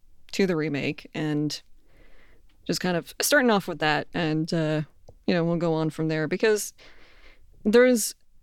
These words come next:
a through line of these characters that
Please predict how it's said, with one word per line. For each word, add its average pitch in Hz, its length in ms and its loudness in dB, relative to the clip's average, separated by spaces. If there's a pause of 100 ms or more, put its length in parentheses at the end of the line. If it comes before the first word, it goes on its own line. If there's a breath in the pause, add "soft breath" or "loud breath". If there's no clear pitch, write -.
(680)
a 208 100 2
through 302 320 -2
line 180 240 2
of 156 100 -2
these 165 220 -4
characters 156 680 -2
that 156 260 0